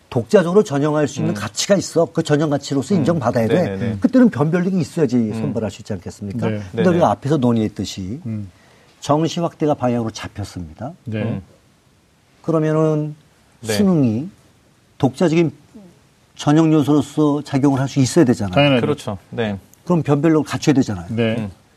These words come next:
Speaker 1: 그러면 구 등급만 가진 절대평가가 좀 불가능해지는 거잖아요.
Speaker 3: 당연하죠.
Speaker 1: 자, 이런
Speaker 2: 음.
Speaker 1: 상태 속에서
Speaker 3: 음.
Speaker 1: 원점수 얘기가 나오게 되는 이유는 명분은 여전히 절대평가인 겁니다.
Speaker 3: 음.
Speaker 2: 음.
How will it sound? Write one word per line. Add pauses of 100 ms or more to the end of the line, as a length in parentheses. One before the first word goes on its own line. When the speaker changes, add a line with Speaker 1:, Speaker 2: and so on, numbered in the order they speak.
(200)
Speaker 1:
그러면
구
등급만
가진
절대평가가
좀
불가능해지는
거잖아요.
Speaker 3:
당연하죠.
Speaker 1:
자,
이런
Speaker 2:
음.
Speaker 1:
상태
속에서
Speaker 3:
음. (360)
Speaker 1:
원점수
얘기가
나오게
되는
이유는 (460)
명분은
여전히
절대평가인
겁니다.
Speaker 3:
음. (100)
Speaker 2:
음.